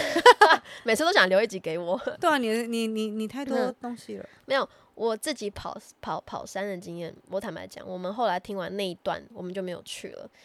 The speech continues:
Speaker 1: 然后我去了另外一个是我们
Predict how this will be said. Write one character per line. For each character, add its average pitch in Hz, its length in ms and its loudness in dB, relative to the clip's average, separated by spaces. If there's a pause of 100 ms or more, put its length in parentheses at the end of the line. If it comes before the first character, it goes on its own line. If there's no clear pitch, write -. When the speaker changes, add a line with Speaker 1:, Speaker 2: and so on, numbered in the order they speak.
(240)
Speaker 1:
然 202 140 -10
后 214 180 0
我 175 160 -6
去 - 400 -6
了 71 460 -10
另 208 200 -4
外 185 160 -4
一 180 60 -10
个 185 160 -8
是 190 300 -10
我 - 100 -12
们 - 160 -16